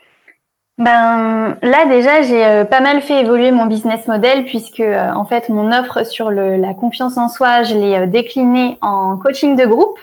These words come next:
Donc, euh, la masterclass Je me kiffe, <laughs> qui a ouvert ses portes le dix-huit mai. Donc là, je, je suis en train de faire la première session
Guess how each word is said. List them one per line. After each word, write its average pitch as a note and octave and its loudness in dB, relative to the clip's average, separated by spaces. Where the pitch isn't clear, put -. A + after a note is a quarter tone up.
Donc, A3 -6
euh, G#3 0
la G3 0
masterclass B3+ 0
Je G#3 0
me C4+ 2
kiffe, D4+ -2
<laughs> - -8
qui C4 2
a B3 2
ouvert B3 4
ses C4+ 2
portes C#4 2
le C4+ 4
dix-huit B3 2
mai. A3+ 0
Donc G#3 0
là, A3+ 2
je, F#3+ 2
je F#3 -4
suis F#3 -8
en G3 -4
train G#3+ -6
de G#3 -10
faire A#3 0
la F3+ 0
première B3 -2
session B3 -4